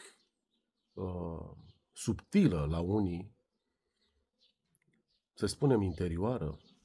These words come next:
care tulbură masiv echilibrul psihosomatic,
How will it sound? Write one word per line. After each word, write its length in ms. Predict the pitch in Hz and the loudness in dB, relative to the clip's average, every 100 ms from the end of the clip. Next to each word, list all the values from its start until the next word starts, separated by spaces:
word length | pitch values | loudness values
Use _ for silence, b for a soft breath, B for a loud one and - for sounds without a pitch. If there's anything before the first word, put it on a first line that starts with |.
| b b b b _ _ | b b b b _ _
care 500 | - 165 151 92 78 - _ | 0 4 4 2 -4 -12 _
tulbură 640 | 175 139 98 92 92 87 | 10 10 8 2 2 0
masiv 680 | 92 98 98 - 117 73 - _ _ _ _ _ _ _ _ | 0 -2 -4 -2 -2 -4 -10 _ _ _ _ _ _ _ _
echilibrul 480 | 117 113 104 92 87 | -4 2 2 2 -2
psihosomatic, 1040 | - 87 85 78 82 104 113 - - - | -4 -4 -4 -4 -4 -4 -4 -10 -12 -18